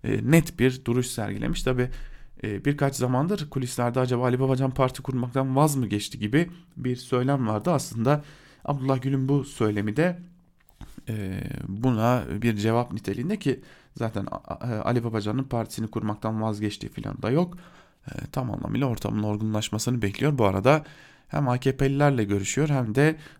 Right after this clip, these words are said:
uluslararası kamuoyundan destek almaya devam, e, destek aramaya devam ediyor. Geçelim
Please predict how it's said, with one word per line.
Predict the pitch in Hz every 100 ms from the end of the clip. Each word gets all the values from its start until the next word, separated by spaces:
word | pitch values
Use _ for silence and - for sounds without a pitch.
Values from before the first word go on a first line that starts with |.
| -
uluslararası | 131 127 - 156 123 - -
kamuoyundan | 120 117 110 107 135 147
destek | 120 117 - 139
almaya | 110 101 104 117 147 147 -
devam, | 117 117 131 135 -
e, | 113 104
destek | 139 - 123
aramaya | - 98 104 139 120
devam | 104 98 90
ediyor. | - 85 - - - - - - - - - - _ _ - - - - - - - _ _ _ _ - - -
Geçelim | 185 185 185